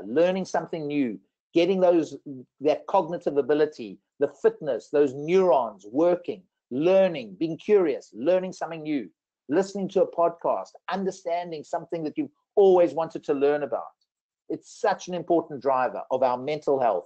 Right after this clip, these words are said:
our cognitive abilities. And the O stands for observe. Just taking that time out,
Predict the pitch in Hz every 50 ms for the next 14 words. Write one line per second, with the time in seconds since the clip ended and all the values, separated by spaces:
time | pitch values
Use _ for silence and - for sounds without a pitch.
0 | - - 120 - - - 131 127 120 127 107 123 113 117 107 110 104 104 95 _
1 | - - _ _ _ _ _ _ _ _ _ _ _ _ _ _ _ - 151 160
2 | 147 170 175 170 - - 220 226 220 202 185 156 135 127 131 135 165 _ - -
3 | - - 143 139 139 139 123 - - 139 131 131 127 131 - 131 123 113 101 107
4 | 113 107 98 92 90 78 _ _ _ _ _ _ _ _ _ _ _ _ - 185
5 | 180 175 175 180 175 175 - - - 147 147 147 151 147 139 135 123 120 - _
6 | - 151 143 143 143 139 127 110 95 82 -